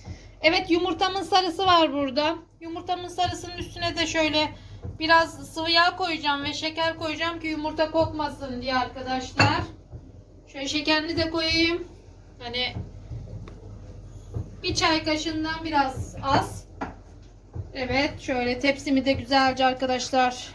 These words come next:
eee, şöyle bir, eee, fırça yardımıyla her yerini yağlayalım. Yağlı kağıdım bitti, alamadım. Markete çıkamadım.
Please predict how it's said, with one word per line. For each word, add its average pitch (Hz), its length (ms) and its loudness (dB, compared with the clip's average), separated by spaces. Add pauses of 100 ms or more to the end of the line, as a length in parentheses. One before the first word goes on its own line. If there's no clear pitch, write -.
(120)
eee, 226 560 4 (1120)
şöyle 214 400 -2
bir, 220 260 4 (120)
eee, 214 540 0 (440)
fırça 254 300 2
yardımıyla 214 880 0 (260)
her 233 160 0
yerini 208 480 -2 (1120)
yağlayalım. 214 680 4 (560)
Yağlı 254 320 2
kağıdım 269 460 4
bitti, 269 320 -2
alamadım. 262 680 2
Markete 240 480 -2
çıkamadım. 240 540 -2